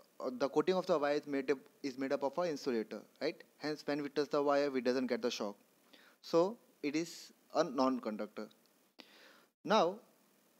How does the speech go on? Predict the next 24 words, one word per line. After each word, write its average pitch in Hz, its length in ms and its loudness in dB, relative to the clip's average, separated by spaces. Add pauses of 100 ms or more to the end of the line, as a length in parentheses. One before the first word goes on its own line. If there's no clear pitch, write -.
(480)
between 196 480 0
these 180 240 -2
two, 127 320 0
that 131 160 0
is - 120 -10
conductor 151 600 -2
and 131 140 -4
semi-, 139 280 -4 (220)
uh, 123 300 0
non-conductor, 131 760 0 (180)
there's 147 300 0
one 147 160 -2
more 175 340 0 (680)
material 135 500 2 (140)
which 127 160 -8
is 151 180 -6
known 135 140 -6
as 143 100 -10
semiconductor. 110 760 -6 (520)
As 123 120 -4
the 127 80 0
name 156 180 -2
suggests, 165 420 -4
semi, 113 320 -2